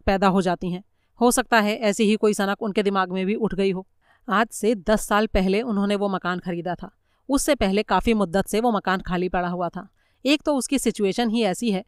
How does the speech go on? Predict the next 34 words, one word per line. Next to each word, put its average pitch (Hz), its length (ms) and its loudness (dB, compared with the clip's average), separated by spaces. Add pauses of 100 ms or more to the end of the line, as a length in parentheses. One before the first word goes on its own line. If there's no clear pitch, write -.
(480)
कि 294 40 2
उसका 269 260 2
खरीदार 202 460 4
तो 233 140 2
क्या 196 220 2
किराएदार 196 560 2
तक 226 140 2
नहीं 190 180 0
मिलता 180 260 -6
था, - 160 -14 (340)
दूसरे 220 400 2
गांव 202 260 4
में 262 120 2
उसके 233 260 4
बारे 190 260 4
में 208 140 0
अफवाहें 185 380 -2
फैली 196 260 0
हुई 202 180 0
थीं 202 260 -6
कि 226 100 -6
वो 214 120 4
भूतिया 185 380 -2
मकान 180 300 -4
था, 170 160 -12 (320)
लेकिन 233 280 4
फिर 226 220 6
भी 226 160 4
राजवंशी 190 500 0
साहब 202 320 0
ने 196 120 0
वो 208 120 0
मकान 185 280 -4
खरीदा 180 380 -6